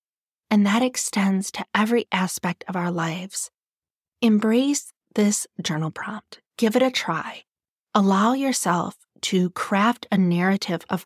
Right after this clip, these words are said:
growth, resilience, fulfillment, and fun this year.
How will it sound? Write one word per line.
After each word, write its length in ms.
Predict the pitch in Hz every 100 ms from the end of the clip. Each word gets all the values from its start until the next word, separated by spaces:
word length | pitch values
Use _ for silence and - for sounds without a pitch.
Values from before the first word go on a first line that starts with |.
| -
growth, 520 | 175 180 202 185 170 _ _ _ _ _ _ -
resilience, 1080 | 196 185 - 190 196 185 165 - - - _ _ _
fulfillment, 1000 | - 202 180 - 220 214 196 180 196 - _ _ _ _ -
and 240 | 226 208
fun 580 | - - 185 202 160 190 -
this 300 | - 156 -
year. 380 | - 175 180 170